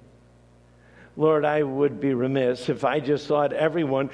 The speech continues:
who's listening, whether online or right here in this building, knows you, have come to a place in their life that they recognize that they're separated from you by their sin.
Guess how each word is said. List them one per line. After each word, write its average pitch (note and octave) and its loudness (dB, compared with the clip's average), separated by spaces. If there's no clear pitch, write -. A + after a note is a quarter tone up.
who's F3 4
listening, D3 2
whether D#3 2
online C#3+ 0
or C#3+ 2
right C#3+ 2
here D#3 2
in C#3 -2
this C#3 -4
building, C#3 -2
knows D#3 -2
you, G2+ -2
have B2+ -6
come C#3+ -2
to B2 2
a A#2+ 2
place A#2 -2
in A#2+ -6
their A2+ -4
life A2+ -2
that A2 -4
they B2 0
recognize F3 -2
that - -2
they're D#3 -2
separated B2+ -2
from B2+ -6
you G#2+ -4
by G#2 -2
their G#2+ -2
sin. F#2+ -8